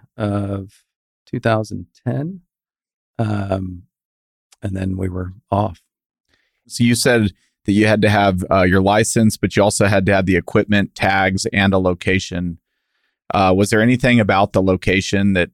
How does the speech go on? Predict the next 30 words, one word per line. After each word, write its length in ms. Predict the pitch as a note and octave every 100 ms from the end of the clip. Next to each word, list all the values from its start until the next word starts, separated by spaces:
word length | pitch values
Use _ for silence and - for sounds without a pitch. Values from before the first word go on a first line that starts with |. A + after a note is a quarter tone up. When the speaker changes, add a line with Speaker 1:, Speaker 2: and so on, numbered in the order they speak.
| _ F#2+
Speaker 2:
had 180 | G2
to 80 | F2+
meet 240 | F#2 F#2+ -
certain 280 | F#2 -
criteria 680 | - F2 F2 F#2+ F#2+ G2 G2
for 180 | - F#2+
there 160 | F2+
to 80 | F2+
be 160 | F2 F2+
a 60 |
distillery 640 | E2 - - F#2+ F#2 F#2 F2+
in 100 | F2+
Texas, 540 | F#2 F#2 - G#2 -
or 320 | F2 E2 D#2+ -
was 160 | F2+ E2
it 120 | D2+
just 260 | F#2 - _ -
industrial 500 | F2+ F2+ - G2 F#2
zoning? 480 | F#2+ F#2+ G2+ G2 F2+
Or? 80 |
Speaker 1:
Light, 320 | C3 B2 A#2+ A#2
light 220 | B2+ A#2
industrial, 720 | G#2 G2 - G2 F#2+ F#2 G2 _ _
uh, 280 | G#2+ G2 F#2
was 240 | F#2 F#2 F#2+
required 720 | F#2 G2+ F#2+ F#2 F#2 F#2 F2 _ _ _
for 480 | G#2 F#2 F2+ F2 E2+ _ -
Fort 220 | G#2 D2
Worth. 400 | F2+ D#2+ G2 -
Speaker 2:
Yeah. 220 | G2+ F#2